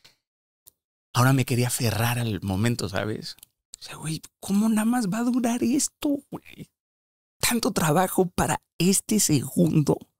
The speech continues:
No, quiero que me vuelvan a presentar, güey. ¿Cómo salí así? ¿Por qué dije? Y,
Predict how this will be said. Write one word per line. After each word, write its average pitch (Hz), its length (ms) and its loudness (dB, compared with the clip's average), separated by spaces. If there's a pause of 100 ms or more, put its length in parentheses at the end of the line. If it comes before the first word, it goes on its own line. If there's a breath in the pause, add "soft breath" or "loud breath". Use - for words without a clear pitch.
(880 loud breath)
No, 302 1500 4
quiero 175 260 4
que 277 120 4
me 185 100 4
vuelvan 151 360 4
a 127 80 2
presentar, 143 840 0
güey. 98 180 -6
¿Cómo 190 260 2
salí 143 300 2
así? 190 580 2
¿Por 170 200 -10
qué - 120 -2
dije? - 360 0
Y, 139 160 -2